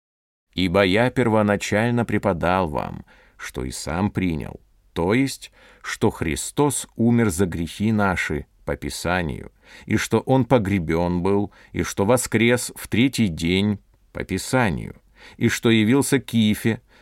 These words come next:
потом двенадцати, потом явился более нежели пятистам братьей в одно время,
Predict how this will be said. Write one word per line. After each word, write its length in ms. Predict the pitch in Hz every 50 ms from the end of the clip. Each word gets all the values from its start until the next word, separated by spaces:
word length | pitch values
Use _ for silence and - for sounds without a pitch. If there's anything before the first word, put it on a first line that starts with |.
| _ _ _
потом 400 | _ - 78 - 107 104 110 104
двенадцати, 960 | 90 92 92 107 131 131 123 117 113 110 110 104 - - 113 - - 117 - - _ _ _ _ _ _ _
потом 360 | - 71 67 _ 90 92 107
явился 520 | 113 113 117 104 117 127 131 - - - 117
более 480 | 95 87 98 104 117 131 139 139 135
нежели 460 | 131 123 123 120 110 95 117 110 110 110
пятистам 880 | - 127 110 - 127 117 - - - - - 127 127 127 127 123 110
братьей 680 | 101 101 101 104 107 107 107 - - 92 82 - - - -
в 120 | 85 87
одно 380 | 87 76 65 65 71 90 113 120
время, 580 | 110 123 123 139 143 127 110 92 69 - -